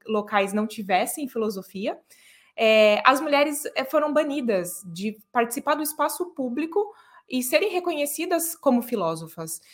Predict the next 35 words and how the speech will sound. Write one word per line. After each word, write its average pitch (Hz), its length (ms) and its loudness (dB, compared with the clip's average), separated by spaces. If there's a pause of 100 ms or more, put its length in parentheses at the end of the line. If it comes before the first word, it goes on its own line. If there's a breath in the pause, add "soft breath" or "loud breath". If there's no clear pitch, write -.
(160 soft breath)
Então, 226 160 0
elas 277 140 4
estavam 294 280 2
aí 285 140 0
muito 330 300 -2
à 370 40 4
sombra 285 680 2
dos, 208 280 -6 (400)
de 202 160 0
outros 320 400 4
filósofos 254 600 0
que - 120 -6
eram 262 260 2
homens. 208 580 -2 (320 soft breath)
Na 226 100 4
Grécia 240 320 0
Antiga, 285 220 -2
apenas 285 420 2
homens 233 380 2
tinham 214 180 -2
o 208 40 -2
direito 214 540 -2
de, 202 520 -4
de 180 160 -12
trabalharem 196 840 2
aí 190 180 -2
oficialmente, 190 800 -6
vamos 175 300 -12
dizer 180 280 -4
assim, 190 280 -2
como 208 220 0
filósofos, 185 640 -4
escravos 214 560 2
e 247 40 0
mulheres 262 560 2